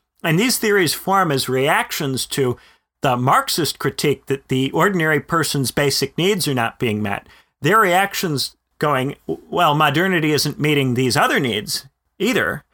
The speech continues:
and these other needs are more fundamental or more important." Uh, and so what we kinda get as we start to move into the twentieth century is just from every direction, all of those drives, the survival drive, the luxury drive,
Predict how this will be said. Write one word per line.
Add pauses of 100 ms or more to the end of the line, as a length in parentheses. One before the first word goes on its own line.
(220)
and
these
other
needs
are
more
fundamental
or
more
important." (680)
Uh, (320)
and
so
what
we
kinda
get
as
we
start
to
move
into
the
twentieth
century
is
just (260)
from
every
direction, (120)
all
of
those
drives,
the
survival
drive, (300)
the
luxury
drive,